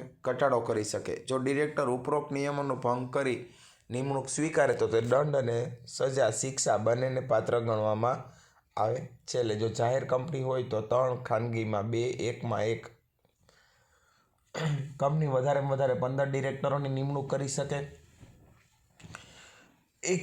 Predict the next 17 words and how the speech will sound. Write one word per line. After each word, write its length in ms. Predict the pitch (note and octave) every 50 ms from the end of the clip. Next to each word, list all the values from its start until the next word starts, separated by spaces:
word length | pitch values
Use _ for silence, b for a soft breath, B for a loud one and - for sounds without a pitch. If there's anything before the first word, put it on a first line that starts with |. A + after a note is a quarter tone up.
| -
વ્યક્તિ 340 | D3+ D3+ D#3 D#3 D#3 - E3 D#3
કેટલી 320 | - D3+ C#3+ C#3+ D3+ D#3
કંપનીમાં 440 | - - C#3+ D3+ D#3+ D#3+ D#3+ D3+ C#3+
ડિરેક્ટર 420 | C#3+ C#3+ C3+ C#3 C#3 - - D3 C#3+
તરીકે 360 | C#3+ C#3 C#3 B2 A#2+ C#3 C3
કામ 280 | - C3+ C3+ C#3 C#3+
કરી 180 | - C#3+ C#3 C#3
શકે? 240 | C3+ D3 C3+ - C3
તો 120 | C3+ C3
કે 120 | B2+ C3 B2+
ખાનગી 520 | - - C3 B2+ C3+ C#3 C#3 C3+ C#3+ C#3
અને 240 | C#3 C3+ C#3 C#3 C#3 C#3 C3+ C3 - - - -
જાહેર 300 | - C3+ C3 C#3 C#3+ C#3
હોય 120 | C#3 B2+ B2
તો 120 | B2+ B2+
એમાં 480 | C3 C3 C3+ C3+ C3+ C3+ C3+ C3 B2+ A#2
વીસ 220 | B2 C3+ C3 -